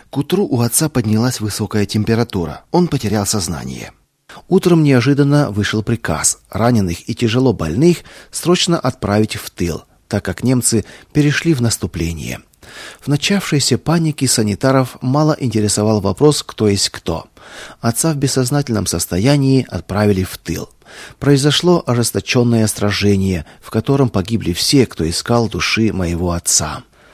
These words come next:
По выздоровлении отца, как плотника, пригласил один офицер на строительство аэродромов в тылу. Так он прошел всю Польшу, дошел до Германии, и там при форсировании реки был тяжело ранен.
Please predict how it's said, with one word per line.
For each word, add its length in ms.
По 80
выздоровлении 920
отца, 440
как 240
плотника, 640
пригласил 540
один 220
офицер 440
на 120
строительство 720
аэродромов 760
в 100
тылу. 380
Так 200
он 100
прошел 300
всю 240
Польшу, 480
дошел 280
до 120
Германии, 680
и 100
там 220
при 120
форсировании 760
реки 340
был 200
тяжело 420
ранен. 380